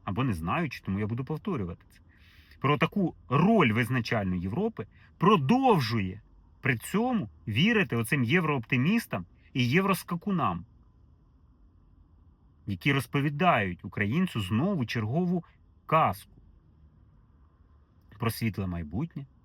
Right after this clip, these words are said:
про європейські пенсії, про європейські зарплати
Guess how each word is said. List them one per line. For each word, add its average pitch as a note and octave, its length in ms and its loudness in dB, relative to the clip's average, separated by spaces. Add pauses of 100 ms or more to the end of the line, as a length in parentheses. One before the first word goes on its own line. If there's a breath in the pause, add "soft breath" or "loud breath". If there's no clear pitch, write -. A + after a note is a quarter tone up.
(160)
про - 120 -4
європейські F2+ 600 -4
пенсії, C#3+ 580 -4 (140)
про G2 140 -2
європейські F#2+ 520 -2
зарплати G#2 720 -2